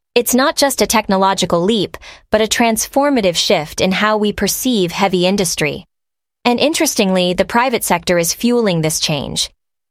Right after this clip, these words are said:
They've raised about one point five billion euros in equity funding for this venture.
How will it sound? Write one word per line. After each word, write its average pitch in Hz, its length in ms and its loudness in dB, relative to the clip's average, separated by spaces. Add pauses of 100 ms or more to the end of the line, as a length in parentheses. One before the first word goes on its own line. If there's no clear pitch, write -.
(180)
They've 262 160 2
raised 277 280 2
about 202 220 0
one 240 260 2
point - 260 -2
five 214 460 0
billion 214 400 2
euros 196 420 2
in 185 80 2
equity 202 380 -2
funding 202 400 0
for 170 120 -2
this 165 200 0
venture. 160 480 -2